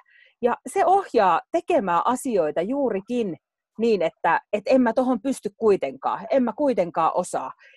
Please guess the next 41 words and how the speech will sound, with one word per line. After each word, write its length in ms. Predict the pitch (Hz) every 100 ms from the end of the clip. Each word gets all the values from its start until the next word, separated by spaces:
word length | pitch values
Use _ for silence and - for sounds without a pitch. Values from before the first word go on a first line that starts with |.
| -
Ja 80 | 226
se 100 | 381
ei 120 | 381
edes 180 | 226 220
tule, 240 | - 403 330
niinku, 340 | 196 175 180 -
me, 140 | 285 -
me 140 | 277 311
vaan 240 | 254 220 - _ _
niinku 200 | 254 269
jätetään 460 | 349 370 302 208 202
asioita 460 | 269 285 240 202
tekemättä 760 | 226 359 - 185 - - - 123 - _ _ _
sitä 280 | 285 262 202
varten, 480 | 202 214 185 151 135 _ _ -
kun 140 | 220
se 80 | 226
meidän 240 | 220 226
alitajuinen 600 | - 277 262 175 170 170
mieli 340 | 190 220 185 160
sieltä 300 | 156 147 175
vakuuttaa, 560 | 196 196 160 - 143
että 220 | 147 - 165
et 140 | - -
sä 100 | 175
tätä 260 | 160 151
osaa 280 | 127 165 147 -
tai 160 | 151 151
et 100 | -
sä 80 |
tähän 280 | 147 - 147
pysty. 400 | 156 175 - - - _ _ _
Mut 160 | 247 262
kun 100 | 269
sä 80 | 320
yhden 260 | 381 427
kerran 280 | 262 269 226
tulet 240 | 214 208 202
tietoiseksi 560 | 311 247 170 - -
siitä, 400 | - 180 151 -
että 260 | - - -